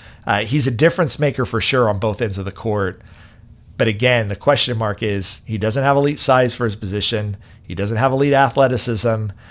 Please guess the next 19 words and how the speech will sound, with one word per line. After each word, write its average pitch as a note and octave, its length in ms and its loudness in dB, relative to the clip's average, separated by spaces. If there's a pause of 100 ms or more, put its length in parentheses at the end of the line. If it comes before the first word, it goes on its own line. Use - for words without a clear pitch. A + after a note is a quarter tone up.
(240)
And A2 160 -4
he's G#2+ 200 -2
got A2+ 200 2
a G#2 40 0
pretty D3 520 0
shaky B2+ 400 0
jump A2+ 240 -2
shot, A2+ 260 0
shot A#2+ 240 -2
just - 220 -6
twenty-six C3 500 -6
point A#2+ 240 -6
eight A2+ 240 -8
percent G#2+ 460 -4 (340)
from G2 200 -8
three. G#2+ 440 -2
I F2+ 80 -10
think C3 280 -4
he's C3+ 480 -2